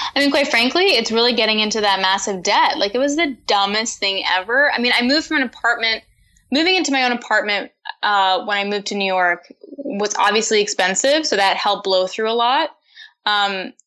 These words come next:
and then I moved again a year later and that also helped blow through the rest. But, like, did I need that really nice side table from ikea? No. Like, did I need that armoire that cost a thousand dollars? Absolutely not.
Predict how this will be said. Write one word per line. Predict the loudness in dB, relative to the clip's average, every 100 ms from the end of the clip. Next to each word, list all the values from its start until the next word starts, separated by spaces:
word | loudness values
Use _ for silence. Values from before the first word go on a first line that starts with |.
| _ _ -2
and |
then | 0
I | 0 0
moved | -2 -2
again | -2 0 0
a | 0
year | 0 2
later | 2 2 0
and | 0
that | 0
also | 0 -2 -4
helped | -2 -2 0
blow | -2
through | -2 -4
the | -4
rest. | 0 0 0 -2 -4
But, | -2
like, | 0 0
did | 0
I | 0 0
need | 0 0 0 2
that | 0 0 0
really | 0 2 2
nice | 2 2 0 0
side | 0 0
table | 0 -2
from | -2 0
ikea? | 0 -2 0 2 4 2 0 -2 -10 -10
No. | -4 0 2 0 0 -2 -4 -2
Like, | -2 0
did | 2
I | 2
need | 2 2
that | 2 2
armoire | 2 2 2 2
that | 0 -2
cost | -2 -2
a | -2
thousand | 0 2 0 0
dollars? | 2 2 2 0 0
Absolutely | -2 -2 -2 -2 -2
not. | -2 0 0 0